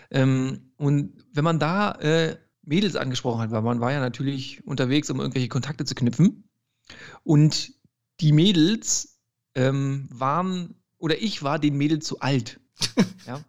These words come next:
Speaker 1: Dann fingen die immer an, mit Absicht sie zu schreiben, damit ich checke, <laughs> dass ich hier der alte Sack bin, <laughs> der irgendwelche Mädels anschreibt. Und dann denk ich mir, „Ja, ja, schon klar, du brauchst mich nicht siezen, du Vogel. Hab schon kapiert.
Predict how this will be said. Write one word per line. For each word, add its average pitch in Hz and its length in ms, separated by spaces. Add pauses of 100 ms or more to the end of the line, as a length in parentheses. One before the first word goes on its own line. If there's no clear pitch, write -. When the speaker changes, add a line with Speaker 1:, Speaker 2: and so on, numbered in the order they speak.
(760)
Speaker 1:
Dann 143 140
fingen 214 360
die 190 160
immer 185 240
an, 208 320
mit - 260
Absicht - 580
sie 151 340
zu - 160
schreiben, 139 720 (360)
damit 156 240
ich 190 120
checke, 185 580 (320)
<laughs> - 340
dass 156 160
ich 226 140
hier 214 80
der 170 180
alte 165 220
Sack 165 260
bin, 151 320 (220)
<laughs> 170 240
der 143 120
irgendwelche 170 520
Mädels 165 300
anschreibt. - 540 (760)
Und 143 80
dann 131 80
denk 147 120
ich 139 40
mir, 135 120
„Ja, 135 220
ja, 123 320
schon 123 220
klar, 131 240
du 131 80
brauchst 156 260
mich 147 100
nicht 165 160
siezen, 165 300
du 131 100
Vogel. 120 520
Hab 156 140
schon 151 120
kapiert. 139 480